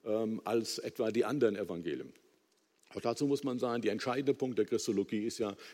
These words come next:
Jesus ist der Messias Gottes. Und das kommt bei den Synoptikern auch vor, auch bei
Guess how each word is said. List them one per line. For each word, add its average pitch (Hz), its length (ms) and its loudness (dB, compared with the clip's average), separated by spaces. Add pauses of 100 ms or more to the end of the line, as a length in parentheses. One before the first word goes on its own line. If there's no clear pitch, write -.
Jesus 123 680 4
ist - 320 2
der 101 100 4
Messias 95 520 0
Gottes. - 400 -8 (240)
Und 92 60 -8
das 95 100 -2
kommt 113 160 -4
bei 120 100 2
den 123 80 -2
Synoptikern 117 500 0
auch 104 140 -4
vor, - 280 -8
auch 85 160 -6
bei 95 320 0